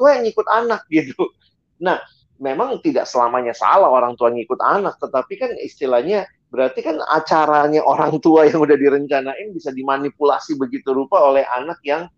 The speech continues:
seperti itu. Nah, jadi kalau gue berpikir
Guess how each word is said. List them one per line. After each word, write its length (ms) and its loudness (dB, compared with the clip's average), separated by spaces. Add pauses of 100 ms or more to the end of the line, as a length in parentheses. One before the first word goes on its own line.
(360)
seperti 600 -6
itu. 320 -6 (460)
Nah, 160 -2 (160)
jadi 280 0 (320)
kalau 320 2
gue 180 2
berpikir 560 -2